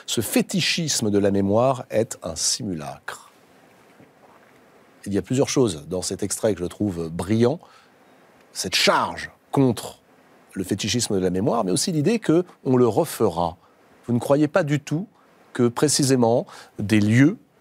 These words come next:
comme ceux-ci nous permettent de tenir à distance, euh, ce qui a été fait et ne pas le refaire ?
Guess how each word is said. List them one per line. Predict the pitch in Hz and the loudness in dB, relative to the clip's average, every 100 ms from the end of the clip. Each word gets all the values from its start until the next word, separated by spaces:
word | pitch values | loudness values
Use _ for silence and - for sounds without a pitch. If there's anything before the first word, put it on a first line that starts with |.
| _ | _
comme | 104 104 | 0 2
ceux-ci | 101 - 120 - 117 180 - _ _ _ _ | 2 2 2 0 -4 -8 -16 _ _ _ _
nous | 98 98 107 107 107 110 104 | 0 2 2 2 2 0 2
permettent | 131 117 107 123 | 2 4 2 2
de | 110 | 2
tenir | 120 120 | 2 2
à | 113 | 2
distance, | 123 - 107 98 110 - - | 0 0 0 0 -2 -4 -2
euh, | 95 95 95 92 92 92 92 90 _ _ _ _ _ _ _ | 0 2 0 0 -2 -4 -6 -10 _ _ _ _ _ _ _
ce | - - - | -8 -6 -6
qui | 101 - - 110 | -8 -8 -4 0
a | 104 | 2
été | 101 - - 104 | 0 -4 -4 -2
fait | - - 104 135 | -2 0 2 2
et | 120 | -2
ne | |
pas | 92 110 | 0 0
le | |
refaire ? | 104 98 117 | 0 0 -2